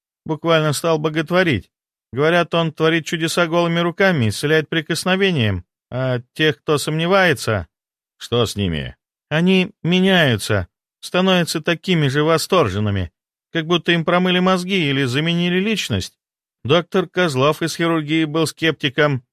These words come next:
смеялся над чудесами. Поговорил с Зайцевым наедине, вышел другим человеком.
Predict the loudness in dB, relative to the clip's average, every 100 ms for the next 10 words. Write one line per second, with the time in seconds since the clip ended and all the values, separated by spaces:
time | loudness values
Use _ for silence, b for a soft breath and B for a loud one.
0 | _ -16 -4 2 2 2 0 -4 -4 -6
1 | -4 0 0 0 -4 -10 _ _ _ -8
2 | -2 0 2 0 0 2 2 0 -2 0
3 | -2 0 0 2 0 -2 -4 -4 -2 -4
4 | -4 -4 -4 -2 0 0 0 -2